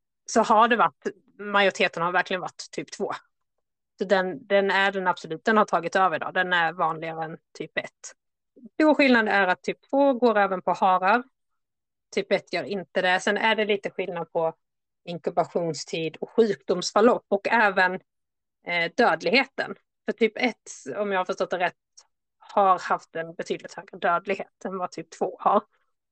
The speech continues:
Eh, eller betydligt högre. Typ två är också,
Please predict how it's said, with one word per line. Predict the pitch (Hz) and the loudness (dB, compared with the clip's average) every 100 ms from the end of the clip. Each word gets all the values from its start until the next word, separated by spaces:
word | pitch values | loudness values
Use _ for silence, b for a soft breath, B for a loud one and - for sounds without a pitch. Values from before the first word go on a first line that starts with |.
| _ - | _ -6
Eh, | 165 156 165 | -4 -4 -6
eller | 165 - | -10 -14
betydligt | 170 - 170 170 - | -14 -8 -6 -4 0
högre. | 170 175 | 0 0
Typ | - 190 | 0 -2
två | - 202 185 | 4 6 6
är | |
också, | 175 - - 165 | 4 0 -2 -2